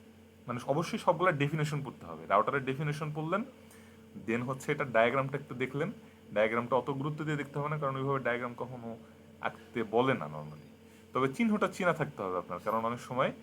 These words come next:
কোশ্চেনেই চিত্র আকারে দিয়ে থাকে, তখন আপনার বলে দেবে না যে এটা রাউটার, আপনি দেখে বুঝতে হবে যে হ্যাঁ, এটা হচ্ছে রাউটার। তাহলে, আহ, ওইটা দেখলেন আপনি, তারপর ক্যারেক্টারিস্টিক্স দেখলেন,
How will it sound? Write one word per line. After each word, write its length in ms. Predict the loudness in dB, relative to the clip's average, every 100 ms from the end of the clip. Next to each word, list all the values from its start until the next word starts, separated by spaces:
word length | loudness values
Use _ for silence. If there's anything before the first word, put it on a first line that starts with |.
| -20 -20 -12 -4
কোশ্চেনেই 640 | -2 -2 -2 -2 -2 -6 -10 -12
চিত্র 300 | -4 4 4
আকারে 220 | 4 2
দিয়ে 200 | 2 0
থাকে, 260 | -2 -12 -6
তখন 220 | -2 0
আপনার 300 | -2 -2 -4 0
বলে 180 | 2 4
দেবে 200 | 6 4
না 80 | 4
যে 100 | 2
এটা 160 | 4 6
রাউটার, 340 | 6 4 -4 -6 -18 -20 -20 -20 -14 -4
আপনি 200 | -2 0
দেখে 160 | 2
বুঝতে 240 | 2 0 -2
হবে 180 | -2 0
যে 80 |
হ্যাঁ, 140 | 0 0
এটা 200 | 0 -4
হচ্ছে 200 | -4 -8
রাউটার। 240 | -8 -8 -20 -20 -20 -20 -20 -20 -20 -20 -20 -20 -20 -20 -4
তাহলে, 380 | 4 4 6 2 0 -18 -16 0
আহ, 540 | 4 6 8 6 6 2 -6 -2
ওইটা 300 | 2 6 6
দেখলেন 360 | 6 2 2 2
আপনি, 300 | 0 -4 2
তারপর 320 | 2 2 0
ক্যারেক্টারিস্টিক্স 840 | 2 0 0 -2 -2 -2 -8 -8 -10 -6
দেখলেন, 420 | -4 -2 -2